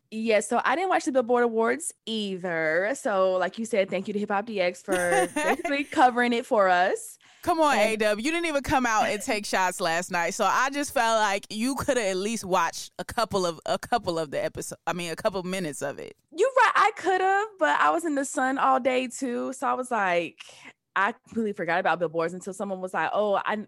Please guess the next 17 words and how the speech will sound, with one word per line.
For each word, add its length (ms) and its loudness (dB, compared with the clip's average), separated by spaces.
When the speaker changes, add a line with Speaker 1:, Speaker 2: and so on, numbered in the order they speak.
Speaker 1:
someone 360 -4
tweeted 300 -6
about 240 4
it, 40 4
and 80 -2
I 60 2
was 120 -6
like, 160 -2
"Oh, 280 2
that 180 -2
is 320 -2
tonight." 540 -8
But 120 -2
I 100 2
was 100 -6
like, 260 -4
"It's 180 4